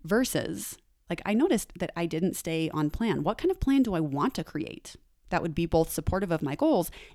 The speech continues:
and supportive of my life?" Like, notice there what a difference, what a contrast in,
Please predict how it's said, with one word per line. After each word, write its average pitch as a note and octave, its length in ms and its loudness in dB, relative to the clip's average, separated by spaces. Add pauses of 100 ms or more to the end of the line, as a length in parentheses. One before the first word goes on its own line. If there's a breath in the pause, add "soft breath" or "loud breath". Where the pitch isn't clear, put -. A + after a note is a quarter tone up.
and A3+ 340 6 (220)
supportive G3 420 -2
of G3 120 0
my F#3+ 100 2
life?" - 400 -4 (760)
Like, G#3+ 120 -4
notice F4+ 340 2
there G3 120 0
what F3+ 160 0
a A#3 60 0
difference, F3+ 520 0 (220 loud breath)
what - 120 0
a B3 40 0
contrast - 880 0 (100)
in, E3 300 4